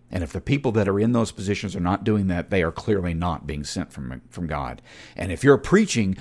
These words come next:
to your church that the church deserves what they are seeing in the political arena around them, that is somehow punishment, and that you're, you're claiming that Scripture says that that's what it is,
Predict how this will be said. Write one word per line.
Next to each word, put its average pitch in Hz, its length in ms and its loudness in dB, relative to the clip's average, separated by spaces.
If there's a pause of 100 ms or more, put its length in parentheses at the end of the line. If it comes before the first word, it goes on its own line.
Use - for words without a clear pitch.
(160)
to 165 120 6
your 156 200 4
church 165 420 2
that 98 120 -4
the 104 100 0
church - 320 -2
deserves 104 580 4
what 98 140 -2
they 120 120 4
are 107 100 2
seeing 117 600 0 (240)
in 98 120 0
the 95 60 0
political 143 400 4
arena 120 440 4
around 110 480 4
them, 76 420 -2 (320)
that - 120 -4
is 82 100 -4
somehow 143 320 0
punishment, - 880 -2 (1080)
and 113 120 2
that 123 80 4
you're, 113 120 2
you're 113 180 2
claiming 160 520 2
that 107 140 2
Scripture 160 400 0
says 185 380 2
that 110 120 0
that's 92 220 2
what 85 160 -2
it 67 100 -6
is, 69 400 -4